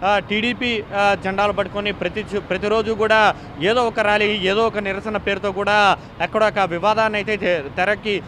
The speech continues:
తెరలేపుతూనే ఉన్నారని చెప్పుకోవాలి. దీని కారణంగా జయచంద్రారెడ్డి అయితే వాటిని తిప్పికొట్టేందుకు మాత్రం సరైనటువంటి, ఆ, రు-, దారిలో వెళ్ళలేకపోతున్నాడనే అభిప్రాయం అయితే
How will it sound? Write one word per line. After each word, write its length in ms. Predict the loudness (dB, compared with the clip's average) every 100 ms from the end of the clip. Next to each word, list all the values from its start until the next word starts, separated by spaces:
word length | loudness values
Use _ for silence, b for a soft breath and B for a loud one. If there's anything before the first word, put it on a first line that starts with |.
| -8 -2
తెరలేపుతూనే 500 | 0 0 0 -2 -2
ఉన్నారని 400 | 0 -2 -2 -4
చెప్పుకోవాలి. 320 | -2 0 0
దీని 200 | -2 -4
కారణంగా 420 | 0 0 0 -2
జయచంద్రారెడ్డి 800 | 0 -2 -4 -2 0 0 0 -2
అయితే 480 | -2 0 2 2 0 B B 0
వాటిని 280 | 0 -2
తిప్పికొట్టేందుకు 720 | -10 -6 -4 -2 0 -2 -4 -4
మాత్రం 400 | -2 -2 -4 -8 -14 -10 -4
సరైనటువంటి, 800 | -2 -2 -4 -4 -4 -2 -2 -4 -6 0
ఆ, 240 | 2 2 0
రు-, 320 | -6 -10 -12 0
దారిలో 300 | 2 2 0
వెళ్ళలేకపోతున్నాడనే 1080 | -2 0 0 0 -2 -4 -4 -2 0 0 0
అభిప్రాయం 540 | -2 -2 0 0 0
అయితే 400 | -2 -2 0 0